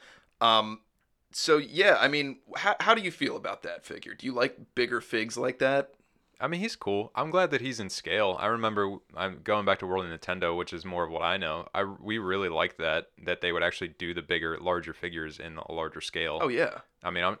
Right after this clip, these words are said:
Speaker 2: I think you're a fan, right?
Speaker 1: I'm all for it. I'm so excited about it.
Speaker 2: Yeah.
Speaker 1: Um, and it's not as, I guess it's a little pricey,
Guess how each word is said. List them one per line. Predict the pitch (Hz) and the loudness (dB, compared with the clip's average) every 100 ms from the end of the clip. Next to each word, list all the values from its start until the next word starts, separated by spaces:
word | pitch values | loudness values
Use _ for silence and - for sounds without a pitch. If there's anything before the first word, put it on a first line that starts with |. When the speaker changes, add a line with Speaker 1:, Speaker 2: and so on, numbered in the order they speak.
| - | -4
Speaker 2:
I | 92 | -4
think | 139 80 | -4 -2
you're | 104 | -2
a | |
fan, | - 82 76 | -2 -4 -4
right? | 80 90 120 _ | -4 -6 -8 _
Speaker 1:
I'm | 135 127 | 0 2
all | 123 | 0
for | - 107 92 | 0 -4 -2
it. | 90 | -2
I'm | 113 | -2
so | 120 - 135 | 0 4 4
excited | 123 - 110 107 | 4 4 4 4
about | 98 - 101 | 0 0 2
it. | 104 98 - | 0 -4 2
Speaker 2:
Yeah. | 107 | 4
Speaker 1:
Um, | 101 101 - _ - _ _ _ - | 4 0 -14 _ -20 _ _ _ 0
and | 170 170 | 0 2
it's | 175 - | -2 2
not | 160 214 - - | 4 4 2 0
as, | 143 165 - _ _ _ | 2 0 -4 _ _ _
I | - | -12
guess | 170 269 | -10 -10
it's | - | -8
a | 107 | -6
little | 101 107 | -4 -4
pricey, | - 110 107 - 107 | 2 2 2 -2 -4